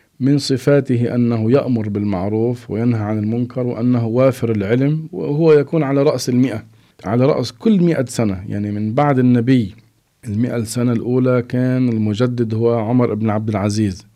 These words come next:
المئة الثانية كان مثلًا الشافعي،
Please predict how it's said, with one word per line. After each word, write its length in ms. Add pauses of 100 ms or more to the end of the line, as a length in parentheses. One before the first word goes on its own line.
(120)
المئة 540
الثانية 560
كان 320
مثلًا 420
الشافعي، 760